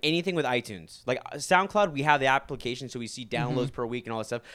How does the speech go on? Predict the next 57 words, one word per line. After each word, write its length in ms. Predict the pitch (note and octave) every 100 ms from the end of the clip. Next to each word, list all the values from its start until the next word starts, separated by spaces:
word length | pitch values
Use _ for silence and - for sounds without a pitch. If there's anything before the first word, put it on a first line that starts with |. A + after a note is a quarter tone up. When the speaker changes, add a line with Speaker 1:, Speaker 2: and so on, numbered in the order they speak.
| -
Speaker 1:
So 120 | C3+
we 80 | D3+
kinda 200 | G#3+ F#3
base 360 | C3+ C3 C3+
on 80 | B2+
iTunes 540 | A#2 A#2 A#2+ - B2 -
based 260 | A2+ G#2+
on 140 | G2+ F#2
that 240 | G#2 A2
'cause 100 | A2+
it's 120 | G2+
all 200 | G2 G#2
kinda 240 | G#2 A#2+ G#2+
connected. 420 | - F#2 F#2+ D#3
Speaker 2:
Yeah. 200 | D#3+ G2+ G2 - - -
Speaker 1:
But 340 | C3+ B2+ A#2 - - -
I've 200 | C3+ A#2+
been 120 | E3+
curious 320 | D#3+ F#3+ A3+ F#3
on 80 | B2+
how 160 | D3
to 100 | D#3+
really 500 | C3 A2+ C#3 E3+ G3
get 460 | E3 A#2 C3 B2+ -
the 80 | A#2
detailed 560 | - B2 C#3+ - D#3+
report 280 | D3 - A2+
on 80 | G#2+
iTunes. 600 | A#2 D#3 - G2 F#2+ F#2+ _ _ _ _ _
And 120 | A#2+
the 60 | A#2 - -
thing 180 | G3
that 160 | G#3+ -
kinda 180 | D#3+ C3+
sucks 360 | - G3+ G3+
is, 140 | C#3 A#2+
like, 280 | A#2+ A2+ - _ -
we're 340 | A#2+ E3+ F3+
kinda, 320 | - F#3+ G3+
like, 420 | G3 D#3+ B2+ - - _ _ _ _ _ _
we're, 180 | C#3+ D#3
like, 180 | D#3+ C#3+
on 120 | C#3+
the, 100 | C#3+
like, 140 | B2+ B2
on 120 | B2+
the 60 | B2+
lower 340 | A#2 C3 D3+
end 220 | E3 F3+ D#3+
to 60 |
where 160 | C3+ C3
it's, 100 | A#2
like, 100 | A#2+
we're 140 | A2+ C3+
not 200 | D#3 E3+
getting 200 | F3 E3
enough 760 | B2 A#2+ A#2+ B2+ C3+ - -